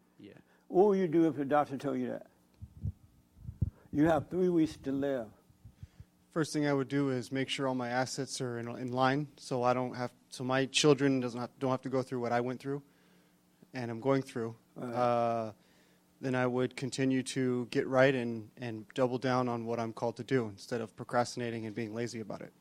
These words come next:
Speaker 2: What do you mean by get right?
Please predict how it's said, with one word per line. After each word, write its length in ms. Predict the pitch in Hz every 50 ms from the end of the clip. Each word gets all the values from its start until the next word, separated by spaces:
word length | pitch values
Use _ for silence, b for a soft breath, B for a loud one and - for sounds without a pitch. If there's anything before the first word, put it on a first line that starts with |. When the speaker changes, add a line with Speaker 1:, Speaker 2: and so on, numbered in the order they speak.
| b b b b b b b b b b b _ _ _ _ b b b b b b b b b b b
Speaker 2:
What 220 | b - 160 165 160
do 60 | 160
you 60 | 160 147
mean 360 | 147 151 147 143 139 131 131
by 240 | 135 135 131 123 113 - - 139
get 200 | 123 156 165 135 127
right? 340 | 135 139 131 120 117 -